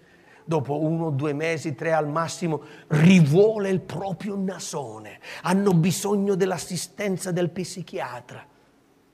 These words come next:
perché cadono in depressione." Dal punto di vista spirituale, noi abbiamo bisogno di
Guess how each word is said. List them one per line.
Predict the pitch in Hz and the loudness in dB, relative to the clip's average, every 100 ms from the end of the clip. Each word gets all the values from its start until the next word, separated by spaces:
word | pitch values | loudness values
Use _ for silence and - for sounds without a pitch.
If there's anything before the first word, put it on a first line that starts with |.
| _ _ _ _ _ _ _ | _ _ _ _ _ _ _
perché | 151 175 - | -12 -10 -6
cadono | - - 151 | -6 -6 -8
in | 147 | -12
depressione." | 139 135 139 - - 123 110 - _ _ _ _ _ _ _ _ _ _ _ _ _ _ _ _ _ _ _ _ | -14 -16 -14 -14 -12 -14 -16 -20 _ _ _ _ _ _ _ _ _ _ _ _ _ _ _ _ _ _ _ _
Dal | 117 | -16
punto | 156 143 | -8 -6
di | |
vista | 143 123 131 | -6 -8 -12
spirituale, | - 151 139 135 147 127 104 98 - _ _ _ _ _ _ _ _ _ _ _ _ _ - | -14 -12 -12 -8 -8 -8 -10 -16 -20 _ _ _ _ _ _ _ _ _ _ _ _ _ -12
noi | 127 | -6
abbiamo | 120 104 120 117 | -4 -2 -2 -2
bisogno | 120 117 123 120 117 | -4 -4 -4 -4 -4
di | 110 104 107 | -8 -10 -16